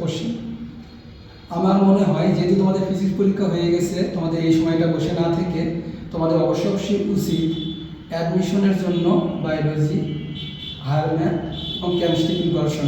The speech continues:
নাও। এই সময়টা তোমাদের যদি তোমরা অ্যাডমিশন পড়িয়ে কাজে লাগাও, তাহলে তোমাদের একটা সুবিধা হবে। মেইন পরীক্ষার পর তোমাদের তো অ্যাডমিশনের জন্য পড়তেই হবে, সুতরাং এখন থেকে পড়লে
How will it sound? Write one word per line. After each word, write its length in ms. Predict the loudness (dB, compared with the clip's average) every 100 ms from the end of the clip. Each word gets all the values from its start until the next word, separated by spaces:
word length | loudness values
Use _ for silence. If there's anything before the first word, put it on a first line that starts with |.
| 2
নাও। 140 | 0 -4 -6 -8 -10 -12 -14 -14 -8 0
এই 60 | 2
সময়টা 300 | 4 4 4 2
তোমাদের 280 | 4 4 4 2 0
যদি 180 | 0 2
তোমরা 200 | 2 4 2 2
অ্যাডমিশন 400 | 0 0 2 2 2
পড়িয়ে 240 | 0 2 4 4
কাজে 200 | 2 2
লাগাও, 260 | 2 2 0 -2 -4 -8 -10 -10
তাহলে 180 | -6 -4 -2
তোমাদের 220 | 0 0 0
একটা 160 | 2 2 0 -2 -6
সুবিধা 320 | -2 2 4 6
হবে। 200 | 4 2 0 -4 -6 -10 -12 -14 -16 -16 -16 -16 -18 -10 -4
মেইন 200 | 4 8 10
পরীক্ষার 340 | 8 4 2 2
পর 120 | 2 2
তোমাদের 240 | 0 0 -2 0
তো 60 | 0
অ্যাডমিশনের 520 | 0 0 0 0 0 0
জন্য 140 | 0 0
পড়তেই 320 | 0 2 4 4
হবে, 180 | 2 0 0 -4
সুতরাং 280 | -4 -2 0 0
এখন 140 | 0 0
থেকে 160 | 0 2 0
পড়লে 280 | 0 0